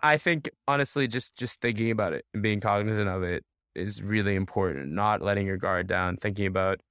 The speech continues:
the effect my actions, however angry or upset I am, or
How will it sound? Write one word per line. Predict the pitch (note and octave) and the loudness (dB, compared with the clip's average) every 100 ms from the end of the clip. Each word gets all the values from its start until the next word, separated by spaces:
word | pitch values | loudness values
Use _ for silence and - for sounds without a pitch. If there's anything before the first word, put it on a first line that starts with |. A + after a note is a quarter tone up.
| _ _ _ - | _ _ _ -4
the | A2+ | -2
effect | G#2 - A2+ G#2 - | -2 0 0 0 -2
my | G#2 G2 | 0 2
actions, | F#2+ G2 G#2+ G2+ G2 - - | 0 -2 -4 -4 -4 -6 -8
however | - G2+ G#2 G2+ | -4 0 0 0
angry | - G2+ G#2 G2+ G2 G2+ F#2+ | -2 -2 0 0 0 0 0
or | D2+ F2+ F#2+ | 0 0 0
upset | C#2+ - - G2+ G2 - | -2 -6 -4 -2 -2 -2
I | F#2+ | -2
am, | F#2+ F2+ F#2+ G2 F#2 | 0 0 0 -2 -4
or | E2+ F#2 | -6 -8